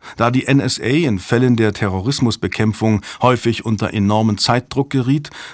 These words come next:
sollte der Translator ein frei verfügbares Dechiffriergerät bleiben, über dessen täglichen Einsatz einzig und allein die N S A zu entscheiden hatte.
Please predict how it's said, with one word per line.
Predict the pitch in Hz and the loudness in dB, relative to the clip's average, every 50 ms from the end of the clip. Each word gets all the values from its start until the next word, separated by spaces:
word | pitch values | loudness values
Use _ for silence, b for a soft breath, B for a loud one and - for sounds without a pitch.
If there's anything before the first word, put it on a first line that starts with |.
| B | B
sollte | - 110 120 127 147 147 160 170 | -2 2 2 2 2 2 0 0
der | 143 135 127 - | 0 0 -2 -2
Translator | - 117 110 107 - 107 110 120 131 - 143 131 73 | -2 -2 0 0 0 0 0 0 0 0 0 0 0
ein | 90 107 104 | 0 -2 -2
frei | 98 - - - 110 131 151 | -4 -4 -2 0 0 0 0
verfügbares | 143 - 113 101 - - 131 135 - - - 104 104 104 104 113 107 - | -2 -2 -4 -4 -2 -2 -2 -2 -2 -4 -2 -2 0 0 0 0 -2 -2
Dechiffriergerät | - 110 - - 104 - - - 120 117 113 104 101 90 101 98 92 - | -4 -4 -4 -2 -4 -4 0 2 2 2 2 2 0 0 -2 -4 -2 0
bleiben, | 101 107 107 98 87 85 85 80 B B B B B | 0 2 2 2 0 -2 -4 -4 B B B B B
über | B 107 107 107 | B -2 0 0
dessen | 104 117 123 - - 117 110 | 0 0 0 0 0 0 2
täglichen | - 139 156 - - 151 143 - 113 | 0 0 0 0 -2 -4 -2 -2 -4
Einsatz | - - 107 110 110 107 113 113 110 - - - | 0 0 0 0 2 0 0 -2 -2 -4 -4 -2
einzig | - 127 123 123 123 - 139 135 - - | 0 0 2 0 0 0 -2 -4 -4 -6
und | 104 87 | -6 -6
allein | 80 80 85 92 95 101 101 101 104 101 | -4 -2 0 0 0 2 0 0 -2 -2
die | 113 107 - - | -4 -6 -4 -2
N | 101 101 | -4 -2
S | - - 107 - - - | -2 -2 -4 -4 -2 -2
A | 110 95 85 | -2 -2 -2
zu | - - 87 | -4 -4 -4
entscheiden | 87 92 - 110 87 80 67 69 - | -4 -2 0 0 0 -2 -4 -6 -8
hatte. | - - - 60 60 | -10 -10 -12 -14 -14